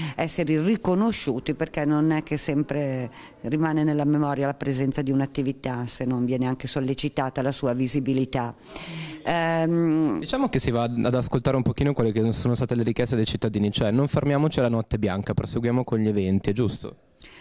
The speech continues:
Speaker 1: Ma è giusto anche cercare di creare le sinergie tra tutte le iniziative che, eh, sorgono più o meno spontanee, ma anche strut-, strutturate,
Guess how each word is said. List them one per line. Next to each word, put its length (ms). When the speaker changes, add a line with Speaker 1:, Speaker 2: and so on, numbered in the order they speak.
Speaker 1:
Ma 240
è 340
giusto 360
anche 280
cercare 640
di 120
creare 400
le 120
sinergie 500
tra 160
tutte 220
le 80
iniziative 640
che, 320
eh, 560
sorgono 600
più 240
o 80
meno 280
spontanee, 680
ma 300
anche 380
strut-, 400
strutturate, 720